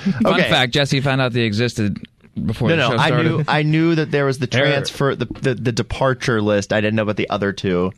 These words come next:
Speaker 3: A S U trans-, the players in the transfer portal. Let's,
Speaker 2: All right.
Speaker 3: let's, l-, I'll read the list. Go ahead.
Speaker 2: Okay.
Speaker 3: Uh, Isaiah Johnson, corner. B J Green,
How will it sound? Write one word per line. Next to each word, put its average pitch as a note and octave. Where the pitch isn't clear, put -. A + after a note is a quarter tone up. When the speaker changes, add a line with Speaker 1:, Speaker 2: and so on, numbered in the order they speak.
Speaker 3:
A C3
S B2+
U A#2
trans-, G#2
the A2
players G#2+
in F#2+
the F#2
transfer F2+
portal. D#2+
Let's, G#2
Speaker 2:
All A2
right. G2
Speaker 3:
let's, G#2+
l-, B2
I'll B2+
read B2+
the G#2+
list. E2+
Go G#2
ahead. G2
Speaker 2:
Okay. G#2
Speaker 3:
Uh, F#2
Isaiah B2
Johnson, G#2
corner. F#2+
B B2
J B2
Green, G2+